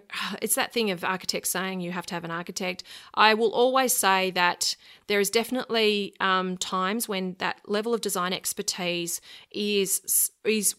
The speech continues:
can make a huge difference to your project. But if you can't afford an architect or you can't find a decent architect around where you live or a decent designer,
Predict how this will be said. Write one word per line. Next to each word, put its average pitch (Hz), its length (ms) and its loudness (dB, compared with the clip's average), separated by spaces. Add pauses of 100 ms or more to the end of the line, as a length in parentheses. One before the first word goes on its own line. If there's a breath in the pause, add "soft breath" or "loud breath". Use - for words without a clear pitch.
(100)
can 240 140 -2
make 233 180 0
a 220 40 -10
huge 220 260 -4
difference 202 360 -4
to 196 100 -4
your 180 100 -4
project. 175 420 -6
But 233 120 -2
if 262 160 -6
you 339 100 0
can't 427 260 -2
afford 196 440 0
an 202 80 -2
architect 202 580 -2
or 180 40 -6
you 180 100 -8
can't - 320 -6
find 196 480 -2
a 196 40 -4
decent 196 380 -2
architect 196 460 -6
around 185 260 -4
where 180 100 -4
you 180 160 -4
live 185 280 -4
or 170 80 -2
a 175 40 -6
decent 180 380 -4
designer, 175 540 -4